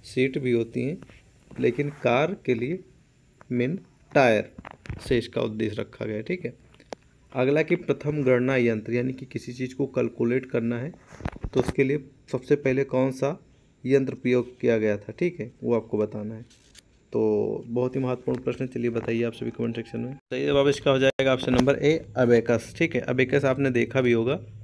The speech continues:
और आप लोग सर्च कर लीजिए Google पे, आपको अबाकस खुद ही दिख जाएगा, फ़ोटो तो आप लोग खुद ही जान जाएंगे, बचपन में आपने देखा होगा, ठीक है।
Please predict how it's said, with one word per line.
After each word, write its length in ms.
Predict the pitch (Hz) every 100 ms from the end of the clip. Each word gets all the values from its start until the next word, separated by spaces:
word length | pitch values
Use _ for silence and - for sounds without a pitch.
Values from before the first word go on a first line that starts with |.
| - - - - - - - -
और 480 | 113 110 107 110
आप 220 | - 127 143
लोग 160 | 143
सर्च 220 | - 156
कर 120 | - 131
लीजिए 280 | 123 123
Google 300 | 131 135 135
पे, 80 | 131
आपको 300 | 139 127 139
अबाकस 560 | 127 110 123 120 117 123
खुद 220 | - 135
ही 60 | 135
दिख 160 | 127
जाएगा, 320 | 113 117 117
फ़ोटो 300 | 120 127 120
तो 100 | 143
आप 160 | 139 127
लोग 120 | 127
खुद 100 | 123
ही 80 | 117
जान 200 | 110 107
जाएंगे, 180 | 110 113
बचपन 340 | 117 113 123
में 160 | 120 117
आपने 280 | 113 120 117
देखा 320 | 107 107 110
होगा, 200 | 107 110
ठीक 260 | 113 160
है। 80 | 123